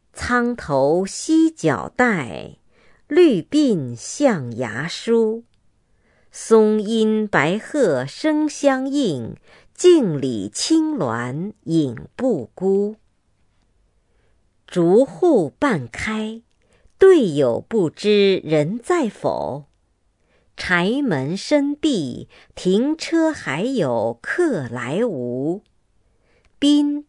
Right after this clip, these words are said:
对主，婢对奴，宝鸭对金凫。升堂对入室，鼓瑟对投壶。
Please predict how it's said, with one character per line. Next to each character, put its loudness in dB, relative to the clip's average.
对 4
主， -4
婢 4
对 4
奴， -4
宝 2
鸭 -2
对 2
金 -2
凫。 -6
升 0
堂 -2
对 2
入 0
室， -4
鼓 0
瑟 -4
对 0
投 -2
壶。 -6